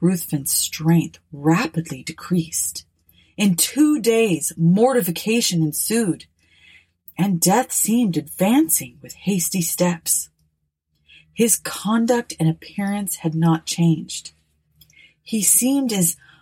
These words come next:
unconscious of pain as he had been of the objects about him. But towards the close of the last evening, his mind became apparently uneasy, and his eye often fixed upon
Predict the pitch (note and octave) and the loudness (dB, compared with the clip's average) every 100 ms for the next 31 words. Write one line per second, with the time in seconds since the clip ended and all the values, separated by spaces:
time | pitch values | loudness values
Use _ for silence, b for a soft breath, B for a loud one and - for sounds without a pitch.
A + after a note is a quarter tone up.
0 | b G#3 G3 - G#3 C4 - A#3+ G3+ E3+ | b 0 0 -2 2 2 2 0 0 -4
1 | - G3 A3+ G#3 D#3+ - D#3 - - F3+ | -4 0 2 2 0 0 -2 -2 -2 0
2 | F3 E3 - F3+ G3+ G3+ E3+ D3 D#3 - | 2 0 0 0 2 2 0 -2 -6 -6
3 | - F3+ G3+ G3 - A3+ F#3 G3+ C#4+ - | 0 2 2 0 0 0 0 2 0 0
4 | D3 - - _ _ _ _ _ _ _ | -6 -6 -16 _ _ _ _ _ _ _
5 | _ _ _ _ _ _ - E3 - - | _ _ _ _ _ _ -4 -4 -4 -2
6 | A3 A#3+ - - - A#3+ A#3+ E3 E3 - | 0 0 0 -4 -2 2 2 2 -2 -4
7 | D#3 D#3+ E3 F#3 - E3+ A3 F#3 C#3+ - | 0 2 2 0 -4 -2 -2 0 -2 -4
8 | - _ _ _ _ _ _ _ _ _ | -16 _ _ _ _ _ _ _ _ _
9 | _ _ - G3+ G3 A3+ D4 D4+ D3 C#3+ | _ _ -4 0 2 2 2 2 0 -2
10 | D#3+ E3+ E3+ E3+ - E3+ - G#3+ C#4+ E4 | 0 4 4 4 0 -6 -6 0 2 2
11 | D#4 E3+ E3 - - B3+ B3 A3+ C4 - | 2 2 2 -2 -4 -4 -2 -2 -2 -2
12 | D#3+ B2+ - _ b b b _ _ _ | -2 -4 -12 _ b b b _ _ _
13 | _ - E3+ F3 - - G3+ A#3 F3 D#3 | _ 2 2 2 -2 -4 -2 0 -2 -4
14 | D#3 - D#3 D3 - - D4 D#4 - B3 | -6 -4 -8 -8 -12 -2 -2 0 0 -2
15 | - A3 G#3+ | -4 -4 -4